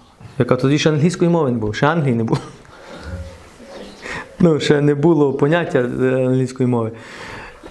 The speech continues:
Е, так, багато людей не розуміє, що це за мови. Це, це мови Святого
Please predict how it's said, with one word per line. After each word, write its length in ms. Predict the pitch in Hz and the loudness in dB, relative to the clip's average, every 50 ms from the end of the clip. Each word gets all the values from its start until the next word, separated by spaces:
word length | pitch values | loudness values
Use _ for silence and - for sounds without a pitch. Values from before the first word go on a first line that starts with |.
| - | 0
Е, 100 | - 202 | 0 2
так, 260 | 175 - 240 247 185 | 4 2 2 2 2
багато 280 | 190 214 247 294 320 294 | 2 2 2 2 2 2
людей 220 | 277 240 294 285 | 4 4 4 4
не 120 | 285 285 285 | 4 2 2
розуміє, 380 | 262 247 196 247 285 311 294 | 2 2 2 2 2 2 0
що 140 | - - 180 | 0 0 0
це 100 | 147 165 | 0 2
за 80 | 160 170 | 2 2
мови. 320 | 165 151 131 117 127 - - - 156 - | 2 2 0 -2 -4 -8 -10 -12 -16 -12
Це, 280 | - - - - 196 | -12 -8 -4 -2 -2
це 260 | 156 135 - - 233 220 | -2 -2 0 2 2 4
мови 560 | 196 185 180 180 170 156 151 147 180 214 226 233 - - - - - _ | 4 4 4 4 2 0 2 0 0 0 0 -6 -12 -18 -20 -20 -20 _
Святого 760 | - - - 180 170 160 147 160 139 127 120 110 113 120 123 | -14 -8 0 2 2 2 2 2 0 0 0 0 -4 -6 -8